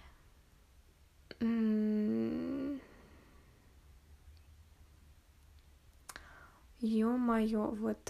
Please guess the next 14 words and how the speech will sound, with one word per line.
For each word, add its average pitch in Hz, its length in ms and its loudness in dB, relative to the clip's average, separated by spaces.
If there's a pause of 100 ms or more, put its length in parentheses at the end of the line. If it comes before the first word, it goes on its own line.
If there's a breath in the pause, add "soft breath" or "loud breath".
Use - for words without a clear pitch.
(120)
тут 233 260 -6
анекдот 220 420 -2
на 220 80 0
подумать, 226 600 -2
и, - 20 0
наверное, 214 420 0
буду 220 260 0
заканчивать. 220 800 -4 (1000 loud breath)
Пицца 262 300 0
радиусом 214 680 0
С - 180 -2
и 220 240 0
толщиной 220 680 -2
А 226 200 0